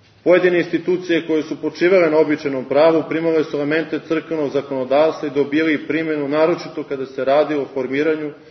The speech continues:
i organizaciji pojedinih državnih ustanova. Posle vladara jedna od najznačajnijih institucija bile su državni sabor, koji su vodili poreklo običajnom pravu, ali organizacija je bila uveliko pod uticajem crkvenog zakonodavstva, odnosno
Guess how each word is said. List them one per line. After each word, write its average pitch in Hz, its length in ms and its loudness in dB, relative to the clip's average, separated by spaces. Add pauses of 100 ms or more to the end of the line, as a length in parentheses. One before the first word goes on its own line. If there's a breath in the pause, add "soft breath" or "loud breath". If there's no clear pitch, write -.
(160 loud breath)
i 147 60 0
organizaciji 147 720 2
pojedinih 156 360 2
državnih 143 340 -2
ustanova. 104 480 -4 (520 loud breath)
Posle 143 260 2
vladara 143 420 6
jedna 156 280 4
od 143 80 -2
najznačajnijih 143 680 0
institucija 135 600 -6
bile 131 260 -2
su 131 200 -14
državni 143 360 -2
sabor, 143 480 -2
koji 131 140 -6
su - 160 -8
vodili 143 420 -2
poreklo 131 560 -2
običajnom 151 480 -2
pravu, 143 420 -2 (680 loud breath)
ali 175 240 6
organizacija 143 640 2
je 147 120 -2
bila 143 120 0
uveliko 175 380 2
pod 127 200 -8
uticajem 147 500 -6
crkvenog 131 420 -6
zakonodavstva, 110 760 -4
odnosno 104 400 -10